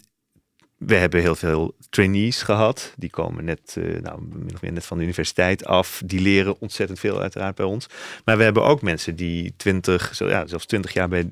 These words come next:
N B werken. Super ervaren zijn, gepromoveerd zijn, eh,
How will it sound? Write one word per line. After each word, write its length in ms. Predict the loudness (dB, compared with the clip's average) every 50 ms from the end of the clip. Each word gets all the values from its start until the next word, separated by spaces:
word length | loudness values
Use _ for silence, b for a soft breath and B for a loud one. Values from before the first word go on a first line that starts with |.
| -4 -2
N 200 | -2 0 0 2 2 2 2 0 0
B 40 | -2
werken. 440 | -2 0 0 0 0 0 -2 -4 -4 B B B B B B B B
Super 560 | 0 2 2 4 6 4 4 4 2 0 2 2
ervaren 600 | 2 2 4 4 4 4 4 2 2 2 0 2
zijn, 460 | 2 2 2 4 4 2 2 2 0
gepromoveerd 840 | 0 -2 0 2 2 2 4 2 2 2 4 4 6 4 4 2 -2
zijn, 600 | -4 -2 -2 0 0 0 -2 -2 -2 -4 -6 -6
eh, 200 | -4 -2 -2 -2